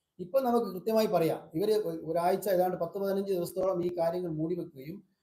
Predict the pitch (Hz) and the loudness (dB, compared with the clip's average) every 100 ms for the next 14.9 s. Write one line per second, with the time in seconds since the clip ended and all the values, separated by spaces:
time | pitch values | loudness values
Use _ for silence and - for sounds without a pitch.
0 | _ 180 220 220 214 214 214 214 - 151 | _ 0 0 2 2 2 2 2 -2 -4
1 | 160 214 208 202 190 185 160 170 175 208 | -2 0 4 4 4 2 2 2 0 0
2 | 180 151 170 160 175 156 147 160 165 170 | 0 -2 -4 -6 -4 -4 -4 -10 -10 -6
3 | 170 190 190 - 190 220 - _ - 170 | -4 -2 -2 -2 -6 -6 -14 _ -6 2
4 | 185 180 190 180 190 190 185 165 165 175 | 6 6 6 2 0 0 -2 0 0 -2
5 | - _ _ 160 165 170 160 160 156 151 | -8 _ _ 0 0 0 -4 -2 -2 0
6 | 196 196 190 185 185 165 170 175 - - | 0 0 0 -2 0 2 2 0 -4 -8
7 | 151 175 175 175 175 170 165 175 175 156 | -4 2 2 2 -2 -8 -6 -4 -2 -2
8 | 156 165 - 170 185 - - 156 175 156 | -2 -6 -4 -4 -4 -6 -6 0 2 2
9 | 160 165 175 - _ _ 165 202 214 196 | 0 -2 -4 -6 _ _ 0 2 0 0
10 | 180 226 214 196 190 185 165 165 170 196 | -2 0 0 0 -4 -4 -2 -4 -4 -6
11 | 175 180 175 - 165 165 170 185 180 - | -8 -10 -16 -10 -8 -8 -8 -10 -10 -8
12 | 165 180 160 - - - 175 190 170 170 | -4 -2 -4 -8 -14 -8 -4 0 0 -2
13 | 156 160 170 165 160 160 165 160 160 151 | -2 -2 -4 -8 -10 -6 -8 -6 -8 -8
14 | 160 160 147 156 151 156 147 143 | -8 -8 -8 -10 -12 -10 -10 -10